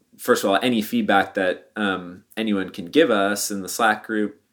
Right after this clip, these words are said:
um, we really do put that into, um,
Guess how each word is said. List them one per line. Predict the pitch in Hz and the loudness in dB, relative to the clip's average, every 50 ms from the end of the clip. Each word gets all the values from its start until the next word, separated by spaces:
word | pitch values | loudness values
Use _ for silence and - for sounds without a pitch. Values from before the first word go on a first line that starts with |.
| _ _ _ _ _ _ _ _ _ _ _ _ _ - | _ _ _ _ _ _ _ _ _ _ _ _ _ -4
um, | 107 104 101 101 95 92 95 95 95 - | -2 0 2 2 0 -2 -4 -8 -8 -6
we | 110 110 107 104 104 101 98 98 98 - | -2 0 0 2 2 2 2 0 0 -2
really | 101 107 110 107 101 95 | 0 2 4 4 4 4
do | 98 104 | 2 0
put | 104 - - 110 - - | 0 0 -2 -2 0 2
that | 101 98 98 - - | 2 2 2 0 0
into, | 107 107 107 107 - - 117 107 101 95 95 98 - - | 0 0 0 -2 -2 -2 0 2 2 4 2 2 2 2
um, | 110 98 95 92 92 92 92 92 95 | 2 2 2 2 0 -2 -6 -10 -12